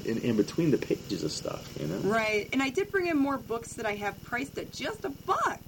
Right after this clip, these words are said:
Speaker 1: Yeah, so, uh,
Speaker 2: For this, uh, sale, and I'm on the lookout for more books
Speaker 1: And
Speaker 2: I
Speaker 1: that
Speaker 2: can
Speaker 1: only
Speaker 2: put
Speaker 1: means
Speaker 2: in here.
Speaker 1: anyone that's local, I mean, it
Speaker 2: For the local people,
Speaker 1: <laughs>
Speaker 2: but for you people that might be
Speaker 1: Well, you can shop online,
Speaker 2: all over
Speaker 1: too.
Speaker 2: the world,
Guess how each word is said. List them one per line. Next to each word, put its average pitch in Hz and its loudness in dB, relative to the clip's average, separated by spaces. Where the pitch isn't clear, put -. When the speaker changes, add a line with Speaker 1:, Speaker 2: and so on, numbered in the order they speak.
Speaker 1:
Yeah, 98 -4
so, 92 -2
uh, 87 0
Speaker 2:
For 240 -2
this, 214 -8
uh, 208 0
sale, 202 -2
and 202 -4
I'm 214 -4
on 226 -2
the 220 -2
lookout 208 0
for 202 -4
more 185 -2
books 180 -6
Speaker 1:
And 151 6
Speaker 2:
I 185 4
Speaker 1:
that 190 2
Speaker 2:
can 180 6
Speaker 1:
only 143 4
Speaker 2:
put 127 2
Speaker 1:
means 117 2
Speaker 2:
in 113 4
here. 113 2
Speaker 1:
anyone 107 0
that's 82 -4
local, 90 0
I 82 -2
mean, 85 -6
it 87 -2
Speaker 2:
For 392 4
the 370 -2
local 320 0
people, 269 0
Speaker 1:
<laughs> - -16
Speaker 2:
but 311 -2
for 311 -8
you 285 -8
people 320 -4
that 294 -4
might 262 -2
be 269 -2
Speaker 1:
Well, 254 -2
you 240 -4
can - -2
shop - -4
online, 185 -4
Speaker 2:
all 311 2
over 359 -2
Speaker 1:
too. 339 -4
Speaker 2:
the 302 0
world, 285 -2